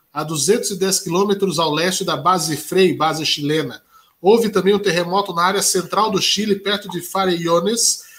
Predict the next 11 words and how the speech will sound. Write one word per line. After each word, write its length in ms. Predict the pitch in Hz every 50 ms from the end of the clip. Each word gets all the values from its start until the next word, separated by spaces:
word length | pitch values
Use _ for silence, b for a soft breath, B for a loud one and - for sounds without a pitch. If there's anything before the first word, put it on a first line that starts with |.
| B B B
que 100 | - 180
está 540 | 180 - - - - 190 202 214 214 190
na 120 | 180 175 175
área 200 | 190 202 196 185
metropolitana 920 | 196 214 208 208 196 190 196 190 190 190 - 185 180 180 - 190 185 180 160
de 100 | - -
Santiago, 480 | - 175 156 - 170 170 190 190 196
magnitude 540 | 185 180 175 175 165 156 - 214 196 185 180
cinco 500 | - - - 233 254 285 277 - 233 175
vírgula 440 | 156 190 226 220 214 220 208 196 156
nove. 640 | 147 156 170 180 180 156 127 117 - - - -